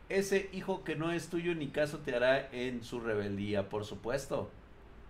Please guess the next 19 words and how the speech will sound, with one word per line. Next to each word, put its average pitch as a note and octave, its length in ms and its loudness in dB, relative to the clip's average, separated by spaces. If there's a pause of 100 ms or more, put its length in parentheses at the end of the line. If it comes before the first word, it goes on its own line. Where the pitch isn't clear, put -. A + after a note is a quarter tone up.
(160)
Por A#2 160 -4
supuesto, D3+ 380 -4
no, A3+ 240 0
ni F#3 100 -4
te F3 120 -4
metas. F3 360 -4 (100)
Y C3+ 100 -2
Marianita, C3 580 0
¿dónde? D3 320 4
Ahí C#3+ 220 8
anda D#4+ 200 8
Marianita, F3+ 640 8
¿eh? A#3 280 8
Ella A3+ 100 8
está A#3 180 2
echando G3 640 8
allá D#3 560 8
plática F3 520 0
de, A2 280 -2